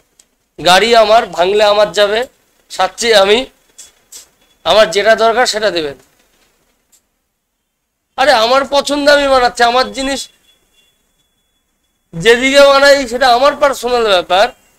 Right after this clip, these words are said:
আরে, এ ভালো, ও অন্তর জ্ঞান শোনার কি দরকার? ultimately হলো এদের কাজগুলো, সেই একটা টাইমে আমি দেখেছি, যতদিন সঞ্জিত ছিল, ছিল, যদি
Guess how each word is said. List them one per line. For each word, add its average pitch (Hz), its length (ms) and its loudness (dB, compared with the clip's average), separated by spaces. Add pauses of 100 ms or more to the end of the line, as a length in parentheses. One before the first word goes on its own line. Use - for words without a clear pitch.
(580)
আরে, 247 360 0
এ 269 100 4
ভালো, 240 340 2
ও 254 380 2
অন্তর 254 300 -4
জ্ঞান 240 200 -4
শোনার 226 280 -6
কি 196 100 -8
দরকার? 147 360 -12 (2750)
ultimately 269 720 0
হলো 269 160 2
এদের 262 240 -2
কাজগুলো, 240 680 -4 (540)
সেই 214 380 -6 (200)
একটা 202 260 -4
টাইমে 220 300 -2
আমি 220 100 -6
দেখেছি, 214 500 -8 (1500)
যতদিন 190 320 -6
সঞ্জিত 208 380 -8
ছিল, 220 260 -8
ছিল, 226 320 -6 (840)
যদি 202 180 -6